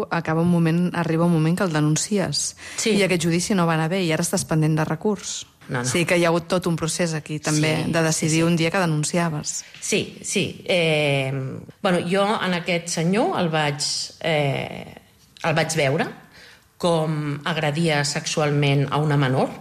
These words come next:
Speaker 2: que és la seva neboda. Això ho vaig poder veure quan estava molt borratxo.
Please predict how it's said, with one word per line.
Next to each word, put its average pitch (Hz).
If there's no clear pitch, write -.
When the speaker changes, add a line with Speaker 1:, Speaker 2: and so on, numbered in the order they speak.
Speaker 2:
que 147
és 139
la 135
seva 135
neboda. 139
Això -
ho 160
vaig 165
poder 143
veure 139
quan 151
estava 143
molt 151
borratxo. 135